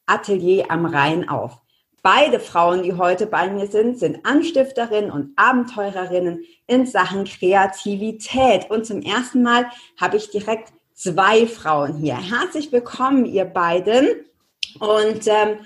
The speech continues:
ich glaube, wir starten direkt mit der ersten Frage. Die habe ich gerade schon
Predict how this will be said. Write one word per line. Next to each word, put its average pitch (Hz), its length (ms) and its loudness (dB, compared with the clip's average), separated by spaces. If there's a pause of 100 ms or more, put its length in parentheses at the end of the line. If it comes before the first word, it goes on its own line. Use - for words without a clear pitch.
(260)
ich - 120 -6
glaube, 254 220 2
wir 247 80 4
starten 240 480 -2
direkt 214 360 -2
mit 247 160 0
der 240 140 -2
ersten 233 340 -2
Frage. 202 400 -2
Die 190 100 -8
habe 214 140 -4
ich 233 100 -6
gerade 226 300 -2
schon 208 300 0